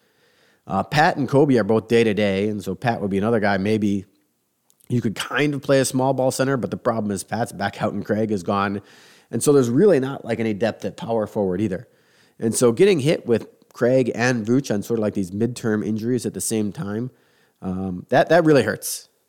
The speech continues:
That, that hurts a lot. Like, I, I think if Craig was still healthy, you could have weathered this Vooch thing a lot better.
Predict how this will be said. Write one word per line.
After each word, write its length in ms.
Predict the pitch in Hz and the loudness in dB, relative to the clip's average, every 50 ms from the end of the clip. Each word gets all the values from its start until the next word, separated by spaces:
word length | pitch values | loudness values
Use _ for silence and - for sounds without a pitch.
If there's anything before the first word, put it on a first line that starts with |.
| _ _ - | _ _ -6
That, 220 | 101 107 104 92 | -2 -2 -2 0
that 160 | - 117 113 104 | 0 0 0 2
hurts 220 | 117 110 - - | 0 -2 -2 -4
a 40 | 98 | -6
lot. 280 | 87 82 85 _ _ | -6 -6 -8 _ _
Like, 140 | - 101 95 | -10 -8 -6
I, 120 | 107 113 123 | -4 -4 -4
I 180 | 117 113 110 123 | -4 -2 0 2
think 160 | 165 180 175 | 2 2 2
if 300 | 156 113 - - _ _ | 0 -4 -4 -14 _ _
Craig 280 | - - 127 127 147 143 | -4 0 2 2 2 2
was 140 | 135 120 110 | 0 -2 -2
still 180 | - 131 117 | -2 -4 -4
healthy, 320 | 101 110 110 110 - 131 117 | -2 -2 -4 -2 -2 -2 -2
you 120 | 107 101 | -2 -4
could 120 | - - | -4 -4
have 100 | 104 95 | -6 -4
weathered 340 | 95 104 104 101 110 107 95 | -2 -2 -2 0 0 -2 -2
this 180 | 95 92 - - | -4 -6 -6 -4
Vooch 220 | 92 107 101 - | -4 -4 -4 -4
thing 180 | - 104 98 92 | -6 -6 -6 -6
a 60 | 98 | -6
lot 180 | 98 95 90 - | -8 -8 -8 -8
better. 300 | 98 95 101 98 92 | -4 -4 -2 -2 -4